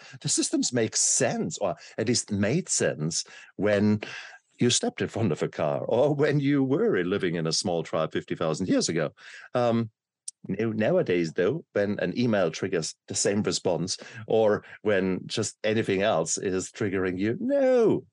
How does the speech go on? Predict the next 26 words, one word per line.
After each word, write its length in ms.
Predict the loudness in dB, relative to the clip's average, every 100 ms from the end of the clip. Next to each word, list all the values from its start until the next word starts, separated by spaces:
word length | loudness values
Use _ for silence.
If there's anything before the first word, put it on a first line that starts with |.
| _
no. 320 | 0 2 2 0 _ _ _ -20 _ _ _ -4
So 240 | 2 4
it's, 200 | 4 2
it's 180 | -2 -2
good. 300 | 2 2 2
So 180 | 0 2 2 2
we 120 | 2
are 120 | 2 -2 _
working 480 | -2 0 2 0 -2
against 280 | -2 -2 -2
some 140 | -4
powerful, 680 | -6 -4 2 2 2 -2 -4
powerful, 680 | -4 -2 0 0 0 0 -2 -14 -20 -20 -20 _ _ _ _
I 40 | -4
wouldn't 200 | 0 2
call 160 | 2 2
them 140 | 0
enemies, 800 | 0 0 2 0 -2 -4 -2 -2 -4 -12 -18 -20 _ _ _ _ _ _ _
powerful 380 | -2 -2 0 0
systems 680 | 0 0 0 -4 -4 -6 -4
that 140 | 0 2
are 100 | 2
designed 460 | 0 0 0 0 -4
to 80 |
protect 420 | -8 -6 -6 -6
you. 120 | -8